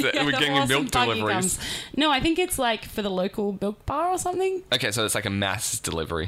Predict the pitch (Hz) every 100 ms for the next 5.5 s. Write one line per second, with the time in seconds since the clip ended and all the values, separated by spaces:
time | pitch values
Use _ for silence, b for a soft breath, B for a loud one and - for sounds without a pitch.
0 | - 233 254 202 - 254 233 226 220 214
1 | 196 208 220 226 214 247 233 208 - 196
2 | 196 165 165 - 185 185 - 190 - 196
3 | 170 165 160 156 185 175 190 196 190 185
4 | - 208 277 - 151 190 180 151 139 -
5 | 127 165 - - 120